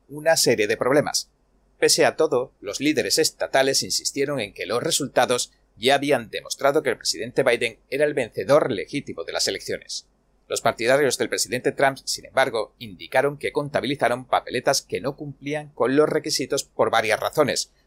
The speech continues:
como la falta de trazabilidad o seguimiento que garantice que son legítimas. Como la investigación que ha lanzado la fiscal Willis sobre el presidente Trump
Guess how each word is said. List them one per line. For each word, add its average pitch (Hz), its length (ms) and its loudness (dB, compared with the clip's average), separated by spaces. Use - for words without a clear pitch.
como 92 220 -4
la 90 100 -2
falta 135 280 2
de 139 140 2
trazabilidad 113 580 0
o 120 40 0
seguimiento 131 520 -2
que 131 120 2
garantice 117 500 -2
que 131 100 0
son 92 160 -2
legítimas. - 600 -6
Como 117 240 2
la 113 80 4
investigación 113 640 2
que 127 80 0
ha 113 40 4
lanzado 123 360 4
la 101 80 4
fiscal - 400 0
Willis 120 280 0
sobre 90 220 -2
el - 60 -6
presidente 101 560 -6
Trump - 260 0